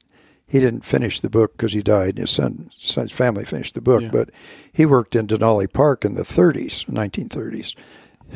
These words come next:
Speaker 1: We're almost to the twenty thirties.
Speaker 2: Yeah.
Speaker 1: Uh, it's almost <laughs> a hundred years ago. Uh, and they, uh, were interested in sheep interactions with wolves.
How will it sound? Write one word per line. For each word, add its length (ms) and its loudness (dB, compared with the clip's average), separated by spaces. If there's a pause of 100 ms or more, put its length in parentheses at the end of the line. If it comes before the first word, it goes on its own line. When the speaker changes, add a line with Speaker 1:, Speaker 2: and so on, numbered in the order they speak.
(120)
Speaker 1:
We're 120 2
almost 280 0
to 60 -4
the 120 -2
twenty 260 -4
thirties. 460 -8 (120)
Speaker 2:
Yeah. 220 2 (340)
Speaker 1:
Uh, 240 0
it's 140 0
almost 280 2
<laughs> 20 4
a 20 4
hundred 260 2
years 240 0
ago. 260 -8 (520)
Uh, 400 2 (840)
and 600 0 (480)
they, 420 4 (1200)
uh, 340 -2 (140)
were 120 6
interested 400 2
in 120 0
sheep 360 0
interactions 600 2
with 180 -6
wolves. 440 -4